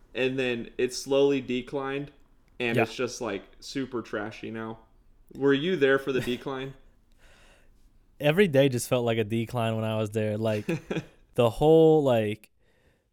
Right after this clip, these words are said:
Speaker 2: management, like, the people that worked there, it was honestly the grimiest place I ever worked. Like,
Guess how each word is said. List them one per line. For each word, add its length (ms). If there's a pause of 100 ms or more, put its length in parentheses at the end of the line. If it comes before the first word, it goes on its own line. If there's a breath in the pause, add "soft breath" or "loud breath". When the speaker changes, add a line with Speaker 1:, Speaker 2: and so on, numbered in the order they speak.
(1200)
Speaker 2:
management, 1160
like, 560 (400)
the 120
people 380
that 140
worked 300
there, 320
it 100
was 200
honestly 360
the 120
grimiest 600
place 280
I 200
ever 260
worked. 520 (640 soft breath)
Like, 480